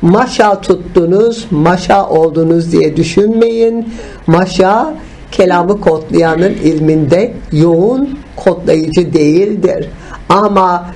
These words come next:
çokları "Ben maşa da olurum." diye düşündüler ki bunların yanlış olduğunu da artık insansılar da anlayacaklar. M-,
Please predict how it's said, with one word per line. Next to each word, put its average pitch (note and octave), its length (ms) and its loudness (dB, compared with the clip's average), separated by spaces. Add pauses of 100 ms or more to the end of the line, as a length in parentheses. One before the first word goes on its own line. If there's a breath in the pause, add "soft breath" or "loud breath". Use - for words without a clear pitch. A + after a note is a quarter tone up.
(140)
çokları F#3+ 760 0
"Ben F#3+ 220 2
maşa F3+ 480 0
da G#3+ 140 0
olurum." F3 500 2
diye E3+ 240 0
düşündüler F#3 840 0
ki A#3+ 360 0 (380 loud breath)
bunların F#3+ 720 0 (240 loud breath)
yanlış F3 560 0
olduğunu E3+ 640 2
da F#3+ 120 0
artık E3+ 460 -2
insansılar F3+ 840 2
da A#3 220 0 (380 loud breath)
anlayacaklar. D3+ 1040 0 (1800 loud breath)
M-, F3 180 2